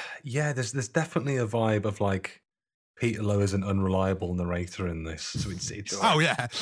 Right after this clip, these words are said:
Speaker 1: uh, just,
Speaker 2: <laughs>
Speaker 1: just a little bit, just a little bit. I mean, you question,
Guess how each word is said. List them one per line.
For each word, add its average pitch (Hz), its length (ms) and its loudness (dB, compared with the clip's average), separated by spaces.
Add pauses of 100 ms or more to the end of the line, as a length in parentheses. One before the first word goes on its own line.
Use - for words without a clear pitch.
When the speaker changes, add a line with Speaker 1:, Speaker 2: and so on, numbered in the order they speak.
(220)
Speaker 1:
uh, 220 300 6
just, 202 380 4
Speaker 2:
<laughs> - 0 -
Speaker 1:
just - 220 4
a 135 40 6
little 110 260 6
bit, 82 220 2
just 123 260 0
a - 20 2
little 104 260 2
bit. 85 240 -2 (520)
I 123 40 -2
mean, 139 160 0
you 131 80 -8
question, 151 680 0